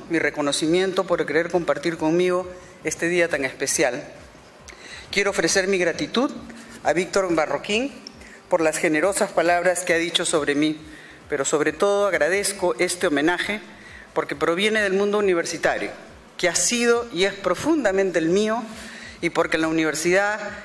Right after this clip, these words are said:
que ha tenido a bien otorgármela es también la mía,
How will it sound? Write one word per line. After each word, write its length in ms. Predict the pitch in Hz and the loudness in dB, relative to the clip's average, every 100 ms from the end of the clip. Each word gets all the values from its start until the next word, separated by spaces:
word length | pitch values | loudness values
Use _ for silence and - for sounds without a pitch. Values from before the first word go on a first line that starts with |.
| - | -2
que 80 | 185 | 0
ha 80 | |
tenido 420 | 185 190 214 214 175 | 2 2 2 2 2
a 60 | |
bien 320 | 165 190 196 - | 2 2 0 0
otorgármela 960 | 156 139 147 190 202 208 214 226 233 - | 0 2 2 2 2 0 2 0 0 -2
es 100 | - | 0
también 400 | 220 214 240 202 | 0 2 2 2
la 80 | 180 | 2
mía, 300 | 160 123 | 2 0